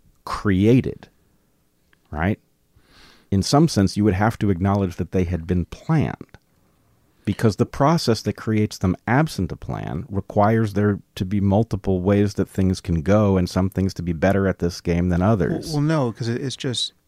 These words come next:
Speaker 2: there need not be a plan. It's just, there just needs to be causal efficacy that has no degrees of freedom,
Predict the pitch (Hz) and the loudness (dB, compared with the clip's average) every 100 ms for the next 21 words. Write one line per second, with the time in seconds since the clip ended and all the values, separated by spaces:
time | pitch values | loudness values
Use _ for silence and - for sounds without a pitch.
0 | _ _ - - - 175 165 151 151 165 | _ _ -20 -20 -20 -14 -4 0 0 0
1 | 143 117 107 - 147 139 110 98 - 107 | -2 -2 -6 -6 -4 -2 -4 -6 -10 -12
2 | - 120 - 110 - 110 - 107 95 107 | -10 -12 -10 -10 -6 -6 -6 -8 -4 -2
3 | 101 98 90 _ _ _ _ _ _ _ | -2 -4 -8 _ _ _ _ _ _ _
4 | _ - - 127 127 107 107 104 101 98 | _ -8 0 2 2 0 -2 -4 -6 -10
5 | _ _ _ - 120 117 120 110 - 107 | _ _ _ -6 -4 -2 -4 -4 -6 -6
6 | 95 95 - _ _ _ _ _ 131 113 | -6 -8 -14 _ _ _ _ _ -8 -4
7 | 107 101 107 98 110 107 104 98 101 92 | -4 -4 -4 -4 -2 -2 -4 -4 -6 -6
8 | - - 151 - - | -8 -4 -4 -6 -14